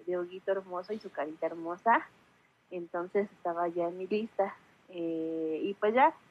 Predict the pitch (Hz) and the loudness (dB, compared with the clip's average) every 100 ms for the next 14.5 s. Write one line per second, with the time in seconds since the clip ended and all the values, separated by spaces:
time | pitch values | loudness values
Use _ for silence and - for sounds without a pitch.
0 | _ _ - 214 220 220 240 240 226 233 | _ _ -4 0 4 4 2 2 0 0
1 | 247 311 294 214 175 175 185 214 - 208 | -2 0 0 0 -2 -4 -6 -12 -6 -4
2 | - 269 - - 185 185 180 170 175 170 | 2 2 2 -10 -10 0 2 2 -2 -10
3 | 165 165 - 175 196 _ _ _ _ _ | -12 -14 -18 -20 -20 _ _ _ _ _
4 | _ _ - 185 185 180 170 170 170 170 | _ _ -6 -4 -4 -6 -8 -12 -16 -12
5 | - 196 - 190 175 165 - _ - 190 | -8 -8 -8 -8 -4 -6 -8 _ 0 4
6 | 175 165 175 202 180 165 - 240 - - | 4 4 0 -2 -2 -2 4 4 4 -6
7 | _ _ _ _ _ _ 190 185 175 165 | _ _ _ _ _ _ -2 2 2 2
8 | 175 165 175 185 180 180 180 170 - - | 2 2 -2 -2 -2 -2 -8 -12 -16 -10
9 | 175 165 180 180 170 - - - 175 170 | -2 2 4 4 2 -4 -10 -10 -10 -12
10 | - - - - - - - _ _ _ | -10 -12 -8 -8 -8 -10 -16 _ _ _
11 | 156 - 156 143 - _ _ _ _ _ | -6 -4 -4 -4 -8 _ _ _ _ _
12 | _ _ _ _ _ _ - 294 320 403 | _ _ _ _ _ _ 2 4 6 6
13 | - 247 196 208 240 262 240 233 208 185 | 6 6 8 8 6 4 0 2 2 2
14 | - 190 202 196 | -2 0 2 2